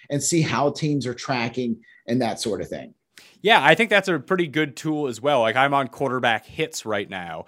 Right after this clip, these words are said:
Speaker 2: uh, and then we can kinda see what quarterbacks are taking a bit of damage. Although Kyler Murray is constantly running around, he wasn't getting hit as much as Matt Ryan was last year, as it turns out. It was, uh, it was almost double the rate for Matt Ryan than it was for Kyler Murray.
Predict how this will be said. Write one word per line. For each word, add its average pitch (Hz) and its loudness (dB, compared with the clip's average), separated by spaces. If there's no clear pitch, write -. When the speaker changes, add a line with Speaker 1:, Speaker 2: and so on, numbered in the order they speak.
Speaker 2:
uh, 110 4
and 107 -2
then 127 -2
we 123 -2
can 117 -10
kinda 120 -2
see 120 -6
what 110 -6
quarterbacks 117 -4
are 117 -8
taking 113 -6
a 113 -8
bit 117 -6
of 120 -8
damage. 117 0
Although 113 -2
Kyler 117 0
Murray 107 -2
is 101 -6
constantly 110 -8
running 110 -4
around, 160 0
he 123 -18
wasn't 247 -2
getting 247 -2
hit 285 2
as 262 -6
much 254 0
as 208 -8
Matt 233 4
Ryan 247 4
was 135 4
last 120 6
year, 120 0
as 107 -2
it 110 -10
turns 110 -6
out. 113 -2
It 139 -8
was, 139 -4
uh, 165 6
it 180 -2
was 180 4
almost 175 2
double 175 6
the 131 0
rate 110 -4
for 139 4
Matt 127 6
Ryan 113 4
than 113 0
it 104 -2
was 113 0
for 107 -12
Kyler 98 -2
Murray. 90 -14